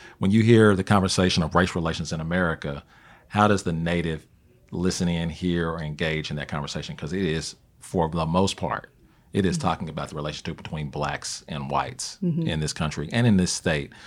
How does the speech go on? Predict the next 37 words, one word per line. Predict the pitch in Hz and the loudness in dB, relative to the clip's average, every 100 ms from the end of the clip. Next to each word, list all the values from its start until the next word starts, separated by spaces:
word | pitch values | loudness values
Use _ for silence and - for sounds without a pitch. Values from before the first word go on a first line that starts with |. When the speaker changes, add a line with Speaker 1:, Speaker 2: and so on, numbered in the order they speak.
| - - | -20 -12
Speaker 1:
So | - 107 | 2 4
when | 110 | 6
you | 110 | 8
hear | 113 117 107 98 | 8 10 8 6
the | - | 0
debate | 95 87 92 92 | 0 2 2 2
on | 92 | 0
T | 90 92 | -2 -2
V, | 85 87 | 0 0
you | 87 85 | 0 -4
hear | 98 95 | -2 2
all | 90 | 2
of | 85 | 0
this | 82 | -4
stuff, | - 85 - - - - | -2 -2 -4 -16 -20 -6
how | - 131 | 2 6
do, | 143 127 | 6 4
how | - 107 | 2 4
do | 123 | 4
you | 107 101 98 95 - | 6 4 4 2 0
listen | 101 107 131 | 2 4 4
to | 127 123 | 6 8
it, | 123 | 8
and | 120 | 4
how | 92 101 | 0 2
do | |
you | 95 92 | 0 -2
describe, | 90 - 98 95 | -4 0 2 4
and | 95 | 2
how | 101 | 2
do | |
you | 92 | 2
chime | - 92 85 | 2 2 2
in? | 85 78 73 90 | 2 0 -2 -8
How | - | -8
do | 87 | -4
we | 85 | -2